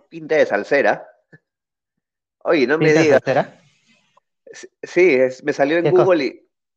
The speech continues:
Speaker 1: te voy a decir algo que <laughs> te hace reír.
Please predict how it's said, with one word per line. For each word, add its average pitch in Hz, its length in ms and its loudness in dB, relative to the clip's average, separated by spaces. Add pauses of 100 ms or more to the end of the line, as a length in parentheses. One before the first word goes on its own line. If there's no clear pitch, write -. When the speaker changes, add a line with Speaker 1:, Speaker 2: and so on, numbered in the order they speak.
(160)
Speaker 1:
te - 80 -4
voy 139 140 2
a - 20 2
decir 170 200 -2
algo 147 240 2
que 110 280 -4 (140)
<laughs> - 0 - (560)
te - 60 -6
hace - 160 0
reír. 135 480 0